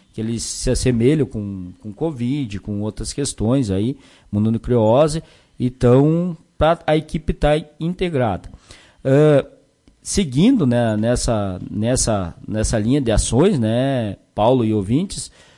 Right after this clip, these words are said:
a gente tá preparando um material informativo, eh, como combater os focos, né, do, do mosquito, eh, e a gente vai tá visitando todos os esta-, estabelecimentos comerciais, industriais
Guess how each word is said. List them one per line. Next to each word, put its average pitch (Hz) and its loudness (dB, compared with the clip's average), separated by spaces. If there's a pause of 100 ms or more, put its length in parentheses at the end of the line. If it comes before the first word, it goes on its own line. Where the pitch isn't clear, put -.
(160)
a 107 -4
gente 120 -2
tá 143 2
preparando 139 4
um 113 0
material 107 0
informativo, 113 -2 (460)
eh, 101 -4
como 196 2
combater 170 2
os - -2
focos, 117 2
né, 117 -2
do, 117 -6
do 107 -6
mosquito, 131 -2 (640)
eh, 120 0
e 135 0
a 135 2
gente 147 0
vai 160 2
tá 165 0 (260)
visitando 135 2
todos 175 -2
os 120 -6
esta-, 117 -4
estabelecimentos 113 -4
comerciais, 117 -2
industriais 120 -2